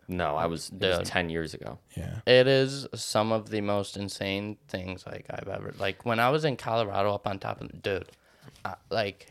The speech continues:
Speaker 2: it gives me chills thinking about the view.
Speaker 3: Yeah.
Speaker 2: Like,
Speaker 3: And we're gonna
Speaker 2: it's
Speaker 3: do, like, little hikes and stuff,
Speaker 2: It's
Speaker 3: too,
Speaker 2: gonna
Speaker 3: and,
Speaker 2: be
Speaker 3: like, go up on the mountains
Speaker 2: amazing.
Speaker 3: and stuff. And, oh, my God. What's crazy, though, is they have the, um,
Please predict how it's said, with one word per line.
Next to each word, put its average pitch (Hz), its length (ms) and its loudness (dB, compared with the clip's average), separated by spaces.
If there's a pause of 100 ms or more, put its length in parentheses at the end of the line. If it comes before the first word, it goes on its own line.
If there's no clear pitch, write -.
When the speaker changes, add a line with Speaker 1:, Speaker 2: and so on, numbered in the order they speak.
Speaker 2:
it 120 100 4
gives 135 280 2
me 139 180 0
chills 104 560 4
thinking 98 300 0
about 90 380 -2
the 90 80 -4
view. 87 400 -8
Speaker 3:
Yeah. 90 340 -2 (220)
Speaker 2:
Like, 90 320 0
Speaker 3:
And 123 100 8
we're 123 80 10
gonna 135 160 8
Speaker 2:
it's 123 60 8
Speaker 3:
do, 139 80 12
like, 120 240 8
little 120 200 10
hikes 101 380 2
and 107 120 0
stuff, 104 280 2
Speaker 2:
It's 104 240 6
Speaker 3:
too, 101 120 6
Speaker 2:
gonna 127 200 6
Speaker 3:
and, 104 80 4
Speaker 2:
be 110 280 2
Speaker 3:
like, 90 180 2
go 98 180 6
up 95 120 4
on 113 100 10
the 107 60 4
mountains 98 300 4
Speaker 2:
amazing. 95 200 0
Speaker 3:
and 95 80 2
stuff. 92 500 2
And, 85 320 -2 (680)
oh, 90 200 0
my 76 120 -6
God. 82 360 -2 (480)
What's 135 160 4
crazy, 160 340 6
though, 107 200 10
is 104 140 4
they 104 140 6
have 113 180 4
the, 90 360 2 (360)
um, 80 460 -4